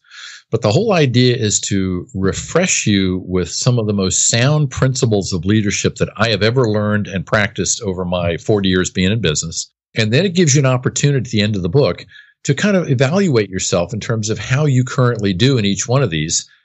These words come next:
and then select three that are most important for you and establish a little game plan for tuning yourself up. So I, I wrote this thing and I, I got so much positive feedback on it.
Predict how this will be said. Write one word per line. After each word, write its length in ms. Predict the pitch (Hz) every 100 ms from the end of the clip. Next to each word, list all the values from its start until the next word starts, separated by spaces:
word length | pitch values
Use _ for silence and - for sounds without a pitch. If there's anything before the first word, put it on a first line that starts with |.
| -
and 100 | 123
then 80 | 127
select 420 | - 147 156 -
three 360 | - 170 180 120
that 140 | 104
are 60 | 95
most 300 | 107 110 104
important 420 | 90 131 120 98
for 140 | -
you 400 | 98 151 104 98 - _ -
and 140 | 156
establish 500 | 135 127 123 135 127
a 60 | 127
little 200 | 117 113
game 340 | 113 160 190
plan 440 | - 82 82 95
for 400 | 98 104 98 98 - _ -
tuning 280 | 113 104 107
yourself 400 | 101 110 90 160
up. 260 | - - _
So 380 | - 110 104 95
I, 440 | 95 98 98 95 101
I 40 |
wrote 300 | 95 131 151
this 160 | 143 -
thing 360 | 135 131 131
and 220 | 110 98
I, 220 | 95 101 98
I 60 | 104
got 180 | 104
so 120 | - 175
much 240 | 180 -
positive 420 | 143 143 143 101
feedback 500 | - 139 131 95 87
on 200 | 90 87
it. 120 | 87